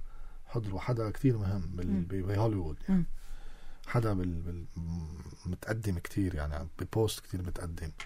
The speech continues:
Speaker 1: بالإنتاج
Speaker 2: مم.
Speaker 1: الأمريكاني. قال لي جملة، آه، كتير لفتتني. قال لي: "سعيد، هوليوود needs you."
Speaker 2: مم.
Speaker 1: مش أنت you need هولي-، هوليوود.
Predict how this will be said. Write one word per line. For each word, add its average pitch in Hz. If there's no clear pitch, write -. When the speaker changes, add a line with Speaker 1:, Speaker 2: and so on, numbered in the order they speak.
Speaker 1:
بالإنتاج 95
Speaker 2:
مم. 185
Speaker 1:
الأمريكاني. 85
قال 147
لي 160
جملة، 113
آه، -
كتير 127
لفتتني. 101
قال 117
لي: 120
"سعيد، -
هوليوود 120
needs 110
you." 82
Speaker 2:
مم. 180
Speaker 1:
مش 135
أنت 135
you 110
need 104
هولي-، 101
هوليوود. 98